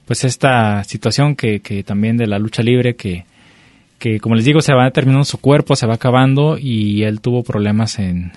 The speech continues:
en sus piernas, sus rodillas, y pues actualmente pues tiene que andar con, eh, andadera, con bordón o cualquier cosa, porque pues ya no pueden caminar. Es que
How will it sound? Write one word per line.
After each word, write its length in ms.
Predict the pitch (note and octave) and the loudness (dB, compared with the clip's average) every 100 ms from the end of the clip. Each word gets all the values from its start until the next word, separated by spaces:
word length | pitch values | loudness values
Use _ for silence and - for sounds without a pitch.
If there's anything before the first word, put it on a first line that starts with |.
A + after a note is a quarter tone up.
| - | -12
en 80 | G#2 | -12
sus 180 | - - | -12 -2
piernas, 440 | C#3 C3+ B2+ B2 | 0 2 0 0
sus 200 | - G#2+ | -4 -8
rodillas, 640 | G#2 A#2+ C3 B2+ C#3 - _ _ - - - _ _ | 0 2 4 4 2 -4 _ _ -20 -20 -20 _ _
y 180 | A2+ G#2 | -6 -6
pues 200 | - - | -8 -8
actualmente 680 | G2+ G2 - G#2+ G#2 G#2 G#2 | -6 -8 -6 -2 0 0 -4
pues 260 | - - | -8 -10
tiene 320 | - G#2+ G#2+ G#2 | -6 -2 -2 0
que 80 | |
andar 240 | G#2+ G2+ G#2 | 0 -2 -4
con, 440 | A2+ G2+ F#2+ F#2 F2+ - | -2 -2 -2 -4 -8 -10
eh, 480 | A2 F#2+ F2+ F2+ F2+ - | -8 -6 -6 -8 -10 -10
andadera, 760 | G#2 F#2+ F#2 A#2 C3 B2 B2+ B2+ | -8 -6 -2 2 2 2 2 -2
con 320 | A2 G2 F#2+ | -4 -4 -6
bordón 560 | F#2 G2+ C3 C#3 C3+ | -4 0 4 6 4
o 100 | A#2+ | 2
cualquier 360 | G#2 G2 - A2 | 0 -4 -4 -6
cosa, 300 | - A2+ A#2 - _ | -4 -4 -6 -8 _
porque 380 | - F2+ - F2 | -10 -10 -10 -12
pues 180 | - F2 | -10 -6
ya 140 | F#2 | -6
no 80 | F#2+ | -4
pueden 240 | G#2 G#2+ | -4 -4
caminar. 520 | G#2+ G2 F#2+ A#2 E3 D3+ | -2 -2 0 2 2 2
Es 240 | A#2+ A#2 | 0 -4
que 260 | - C#3 | 0 0